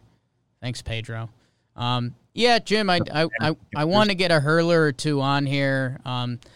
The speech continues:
Speaker 1: I put Sonny. Sonny didn't technically start this weekend, but he's been bad since him and Bauer were chasing each other. Sonny's, his E R A is almost at four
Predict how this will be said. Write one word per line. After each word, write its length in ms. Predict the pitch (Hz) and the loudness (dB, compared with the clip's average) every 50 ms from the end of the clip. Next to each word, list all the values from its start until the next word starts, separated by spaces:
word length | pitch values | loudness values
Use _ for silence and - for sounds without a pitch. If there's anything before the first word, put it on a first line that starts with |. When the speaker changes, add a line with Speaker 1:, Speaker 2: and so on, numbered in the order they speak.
| - _ - | -20 _ -6
Speaker 1:
I 140 | - 131 135 | -4 -4 -4
put 360 | 127 _ - - - 170 127 | -4 _ -2 0 2 2 2
Sonny. 400 | - - 151 147 147 147 147 143 | 0 0 0 2 2 2 2 0
Sonny 300 | 131 - 143 143 143 143 | 0 0 -2 0 0 0
didn't 240 | 139 139 135 127 - | 0 0 -2 -2 -2
technically 380 | - 135 127 131 127 127 131 120 | -4 -4 -4 -4 -4 -4 -4 -6
start 340 | - - 131 131 131 123 | -4 -4 -2 -2 -2 -2
this 200 | - 131 123 - | -4 -6 -6 -4
weekend, 460 | 131 131 127 123 127 127 123 123 120 117 | -4 -6 -6 -4 -4 -4 -4 -4 -6 -6
but 220 | 117 113 113 113 | -8 -8 -8 -8
he's 400 | 117 123 120 120 117 113 - - | -6 -6 -6 -6 -6 -6 -8 -12
been 240 | - - 120 120 113 | -10 -8 -8 -8 -6
bad 400 | 110 113 113 113 120 127 127 127 | -6 -4 -2 -2 -2 -2 -4 -8
since 480 | - - 127 117 110 - - - - - _ _ | -12 -12 -12 -12 -10 -10 -12 -12 -12 -16 _ _
him 160 | - 131 127 | -8 -6 -4
and 140 | 127 120 117 | -4 -4 -6
Bauer 400 | 110 110 110 113 120 123 120 120 | -6 -4 -4 -2 -2 -4 -4 -6
were 260 | 113 113 113 110 107 - _ | -8 -8 -10 -12 -12 -14 _
chasing 400 | - - 135 123 123 - - 127 | -6 -4 -2 -2 -2 -4 -4 -4
each 180 | 131 131 - - | -4 -4 -4 -4
other. 300 | 135 131 127 135 135 135 | -4 -4 -4 -4 -6 -6
Sonny's, 540 | 127 - - 117 113 117 117 - - - - _ _ _ _ | -8 -10 -10 -10 -10 -10 -10 -10 -12 -14 -14 _ _ _ _
his 180 | - 151 160 | -6 -2 0
E 80 | 190 165 | 2 2
R 120 | 147 135 | 2 2
A 60 | 127 123 | 0 -2
is 100 | 117 123 | -4 -4
almost 260 | 123 120 117 - 120 | -6 -6 -6 -8 -10
at 120 | 110 104 - | -12 -12 -10
four 360 | - 135 135 131 127 120 | -8 -6 -4 -4 -4 -6